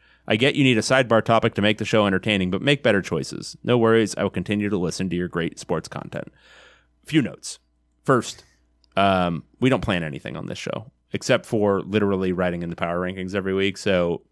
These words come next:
planned sidebars, no. It's just kinda off the cuff. Did I know I was gonna talk about Mel Tucker masturbating? Uh, yes. It's a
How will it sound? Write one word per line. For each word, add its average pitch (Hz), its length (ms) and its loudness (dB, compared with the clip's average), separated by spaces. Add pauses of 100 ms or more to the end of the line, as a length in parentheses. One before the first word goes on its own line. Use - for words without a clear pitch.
(500)
planned 117 320 0
sidebars, 110 640 0
no. - 160 -8 (140)
It's - 100 -8
just - 260 -6
kinda 82 240 -4
off - 200 -6
the - 80 -14
cuff. - 260 -8 (360)
Did 139 100 2
I 131 80 4
know 131 160 4
I 131 80 6
was 117 100 -2
gonna 120 140 2
talk 117 160 2
about 110 160 2
Mel 104 160 0
Tucker 107 360 0
masturbating? 107 760 -2 (100)
Uh, 98 200 0
yes. - 380 -4 (160)
It's - 140 -4
a - 20 2